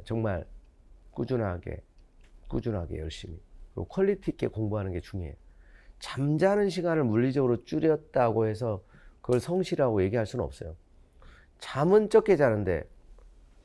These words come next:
게임하는 시간이 일부 섞여 있다. 그런 건 사실 불성실한 거예요. 차라리 잠을 더 자는 게 낫지. 그럴 바에는. 그러니까 대통령이, 그러니까 정책적 판단을 하는 영역이 되게 많아요.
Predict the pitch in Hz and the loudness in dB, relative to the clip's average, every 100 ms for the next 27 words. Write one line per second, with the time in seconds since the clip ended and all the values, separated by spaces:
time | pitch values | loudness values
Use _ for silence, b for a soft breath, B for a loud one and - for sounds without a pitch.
0 | - 190 220 247 240 214 165 165 143 120 | 2 6 6 6 6 6 4 4 2 2
1 | 92 - _ - - B B B B _ | -2 -8 _ -20 -20 B B B B _
2 | _ - - - 143 147 156 - 180 - | _ -20 -16 0 2 4 0 4 4 4
3 | 92 90 - _ _ _ - 220 240 196 | -2 -6 -10 _ _ _ 2 6 6 6
4 | 160 147 143 95 117 151 123 101 87 87 | 4 0 -2 -2 -2 -2 -2 -4 -6 -10
5 | 87 - - - - 214 - - 151 - | -12 -16 -16 -8 -2 -2 -4 -2 -2 0
6 | 92 104 98 73 - - - - - - | -2 -2 -4 -8 -12 -20 -20 -20 -20 -20
7 | _ - 110 101 80 78 80 - - _ | _ -6 -4 -4 -6 -12 -16 -20 -20 _
8 | - - - - - - b b b b | -20 -20 -20 -20 -20 -20 b b b b
9 | 175 170 214 247 240 220 196 196 147 - | 4 6 8 10 12 12 10 10 8 4
10 | b b b b 190 196 - 170 185 247 | b b b b 4 4 6 4 6 6
11 | 240 233 - 220 226 214 180 190 170 120 | 6 4 2 -2 0 2 0 4 6 8
12 | 151 151 127 127 120 95 85 76 | 6 2 2 2 2 2 -2 -4